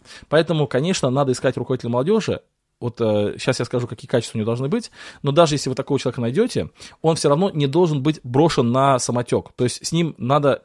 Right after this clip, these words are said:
ему надо помогать. То есть ему надо за-, э, именно как бы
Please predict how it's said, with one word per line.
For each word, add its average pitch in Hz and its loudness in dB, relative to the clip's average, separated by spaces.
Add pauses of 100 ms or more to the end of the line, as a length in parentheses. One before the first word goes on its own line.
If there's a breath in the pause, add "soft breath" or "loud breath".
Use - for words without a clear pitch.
ему 147 -2
надо 127 0
помогать. 123 -4 (320 loud breath)
То 139 0
есть 131 2
ему 143 2
надо 151 2
за-, 123 -2
э, 117 2 (100)
именно 143 0 (160)
как 131 -4
бы 120 2